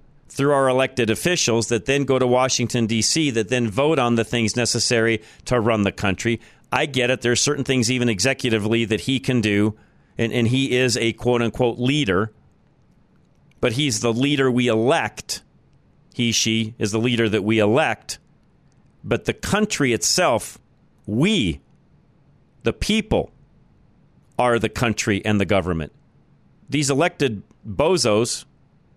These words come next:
just work for us. In, in some cases, I literally, they're bozos. I'm sorry, they are. I have no other words for it. They're, they're knuckleheads. But they're voted in, sometimes by stupid constituents that don't know any better.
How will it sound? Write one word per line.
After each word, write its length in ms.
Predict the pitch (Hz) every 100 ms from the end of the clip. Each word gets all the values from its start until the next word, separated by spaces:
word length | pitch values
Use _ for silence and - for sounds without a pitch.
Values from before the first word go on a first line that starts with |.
| _ _
just 180 | - 151
work 220 | 139 151
for 180 | - 151
us. 320 | 160 82 - -
In, 160 | 117
in 120 | 135
some 180 | 135 165
cases, 240 | 147 151 117
I 160 | 123 -
literally, 320 | 127 113 101
they're 100 | 110
bozos. 500 | 98 90 - 58 - - _
I'm 120 | 104 104
sorry, 260 | 107 85
they 160 | 85 87
are. 180 | 64 50 _ _ _ _
I 80 | 92
have 120 | 101
no 100 | 101
other 140 | 101 92
words 200 | 95 -
for 220 | - 76
it. 60 | - _ _ _ _ _ _ _ _ _ _ _ _ _ _ _ _
They're, 260 | - 110 123
they're 240 | 107 120
knuckleheads. 640 | 113 123 110 87 62 - - _ _ _ _ _ _ _ _ -
But 220 | 110 - 110 - -
they're 200 | 123 120
voted 360 | 135 151 165
in, 280 | 123 107 117 - _ _ _ _ _ _ _ _ _ _ -
sometimes 400 | 123 123 131 113
by 180 | 123 113
stupid 400 | - 139 135 127
constituents 600 | 123 - 127 - 120 -
that 120 | 113
don't 180 | 120 113
know 140 | 110
any 140 | 104 92
better. 280 | 87 98